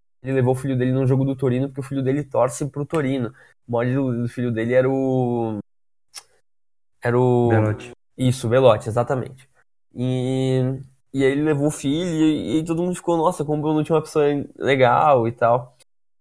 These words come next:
Speaker 1: E deu uma comoção bem grande na época, eu lembro disso. Aí, temporada seguinte, ele foi pro Milan e tal, teve aquela passagem fiasquenta pelo Milan, uma temporada muito ruim, e depois ele volta atrás e volta pro Juventus. Os,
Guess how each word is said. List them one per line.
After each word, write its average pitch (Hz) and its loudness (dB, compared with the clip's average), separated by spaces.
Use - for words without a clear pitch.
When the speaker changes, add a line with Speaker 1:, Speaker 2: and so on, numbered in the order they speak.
Speaker 1:
E 117 -4
deu 113 2
uma 135 4
comoção 139 0
bem 135 0
grande 151 0
na 120 2
época, 120 -6
eu 117 0
lembro 127 0
disso. 113 -6
Aí, 160 4
temporada 151 2
seguinte, 139 -2
ele 131 0
foi 127 -6
pro 127 -10
Milan 160 0
e 127 -2
tal, 135 2
teve 127 -2
aquela 123 2
passagem 123 -2
fiasquenta 143 -2
pelo 117 -2
Milan, 131 -2
uma 117 -2
temporada 120 0
muito 131 -2
ruim, 139 -2
e 160 -4
depois 165 4
ele 180 4
volta 160 0
atrás 180 4
e 180 -2
volta 170 -2
pro 180 -6
Juventus. 160 -2
Os, 175 -8